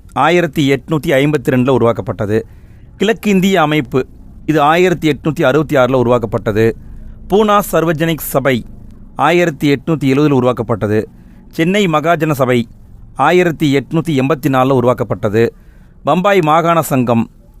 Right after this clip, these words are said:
ஆயிரத்தி எட்நூத்தி எண்பத்தஞ்சுல உருவாக்கப்பட்டது. அப்ப விடைன்னு பார்த்தீங்கன்னா, அஞ்சு, நாலு, மூணு, ரெண்டு, ஒண்ணு. சரிங்களா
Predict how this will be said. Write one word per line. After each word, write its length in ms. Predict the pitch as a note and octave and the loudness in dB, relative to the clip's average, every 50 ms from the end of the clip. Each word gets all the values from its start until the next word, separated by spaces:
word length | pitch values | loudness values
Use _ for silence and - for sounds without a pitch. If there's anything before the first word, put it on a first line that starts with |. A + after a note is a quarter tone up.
| - - - | -20 -12 -6
ஆயிரத்தி 480 | - C3 D3+ F3 F#3 F3+ D#3+ - D3+ D3 | -2 0 2 2 2 0 0 0 -2 -2
எட்நூத்தி 320 | C3+ - - D3+ - D3 | -2 -2 -4 -4 -2 0
எண்பத்தஞ்சுல 500 | D3 C#3 C3 C3+ D3+ C#3 - C#3 B2+ C#3+ | 0 0 0 0 -2 -2 -2 -2 0 0
உருவாக்கப்பட்டது. 760 | C3 A#2 A#2 A2+ G#2 G#2+ F2+ A2+ F#2+ A2 G#2 F#2+ G#2 A2 - - - - - - - | 2 2 2 0 0 -2 -6 -6 -6 -6 -4 -4 -4 -6 -6 -10 -16 -20 -20 -14 -8
அப்ப 180 | - C3+ C3 C3 | -4 -2 0 0
விடைன்னு 300 | A#2+ C#3+ D#3+ F#3 F#3 D#3+ | 0 2 2 2 2 0
பார்த்தீங்கன்னா, 500 | D#3 C#3+ C3 C#3+ C#3 C#3 D3 E3+ G#3 B3+ C4+ - - - - | 0 0 0 0 0 0 0 0 0 0 -2 -6 -12 -20 -8
அஞ்சு, 400 | - C3 C3+ D3+ F3 D#3 E3+ F3+ | -2 0 2 2 2 2 2 0
நாலு, 340 | D#3+ D3+ C#3+ C#3+ D3 D#3+ E3 | 0 2 2 2 2 2 2
மூணு, 260 | C#3 C#3 C#3+ D3 D3 | 2 2 2 2 2
ரெண்டு, 400 | C#3 B2 A#2+ B2+ B2+ C#3 G#2+ G#2 | 2 2 2 2 0 0 0 0
ஒண்ணு. 160 | G2+ F#2+ G2+ - - - | -2 -2 -4 -6 -8 -8
சரிங்களா 280 | - B2+ B2+ C#3+ D3 C#3 | -6 -4 -2 0 0 -2